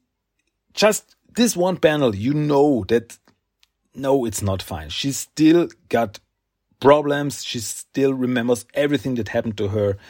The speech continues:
the whole thing with Doctor Barlow and everything. And it still,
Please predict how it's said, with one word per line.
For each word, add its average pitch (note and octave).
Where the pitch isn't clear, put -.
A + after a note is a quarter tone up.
the A2+
whole C3+
thing A#2+
with A2
Doctor G#2+
Barlow A2
and G#2+
everything. G#2
And B2+
it E3
still, -